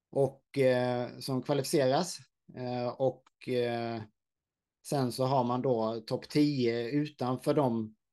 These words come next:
fem bästa i varje viktklass som också kvalificerar sig. Det är alltså mitt förslag, så som S V K hade det förra året. Men det är så som det ser ut för tillfället i S V K. Det har vi på den högra sidan,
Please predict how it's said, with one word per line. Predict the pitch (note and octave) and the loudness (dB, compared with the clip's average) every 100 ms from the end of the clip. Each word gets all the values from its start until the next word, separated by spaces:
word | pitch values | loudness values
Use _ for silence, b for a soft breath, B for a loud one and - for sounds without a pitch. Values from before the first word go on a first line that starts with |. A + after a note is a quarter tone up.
| _ | _
fem | D#3 B2+ A#2 | 0 2 2
bästa | C3 C3+ A#2 | -2 0 -4
i | |
varje | A2+ A#2+ A#2 | -2 -2 -2
viktklass | A2 A#2 - G#2 | -4 -6 -8 -8
som | A#2+ A#2 | -8 -8
också | B2 - A2+ | -10 -8 -12
kvalificerar | - G#2+ G#2 - A2 G#2+ G#2 | -10 -12 -10 -10 -10 -12 -16
sig. | - G#2 _ _ _ _ _ _ _ | -18 -20 _ _ _ _ _ _ _
Det | A#2+ | -2
är | A#2+ | 0
alltså | A2 | 0
mitt | B2 A2+ | -2 -4
förslag, | B2 - B2+ C3 D3+ | -6 -2 0 2 0
så | D3+ | -2
som | C3 B2 | -4 -4
S | A#2+ B2+ | -4 -6
V | |
K | A#2+ | -4
hade | A2+ A2+ A2+ | -2 0 0
det | |
förra | A2 C3+ C3+ | 0 0 2
året. | D3 D3 D3+ E3+ - _ _ _ _ _ | 4 6 4 0 -8 _ _ _ _ _
Men | C3+ C#3 C3+ C3+ | 4 6 4 6
det | D3 | 6
är | C3 | 6
så | B2+ D3+ B2+ | 4 2 2
som | C3+ | 0
det | B2+ | -2
ser | B2+ C3+ | 0 2
ut | C#3 A#2+ A2 | 4 2 -2
för | B2 | -6
tillfället | C3 C#3 C3 A2+ G#2+ | -2 -2 -2 -4 -2
i | A#2+ | -4
S | B2 | -4
V | - | -8
K. | - A2 | -4 -4
Det | A2 | -2
har | A2+ | 0
vi | A#2+ | 2
på | A2+ A#2+ | 0 -2
den | |
högra | A2 B2+ B2+ A2+ | 0 2 2 0
sidan, | - A#2 A2 G2+ | -2 -4 -4 -8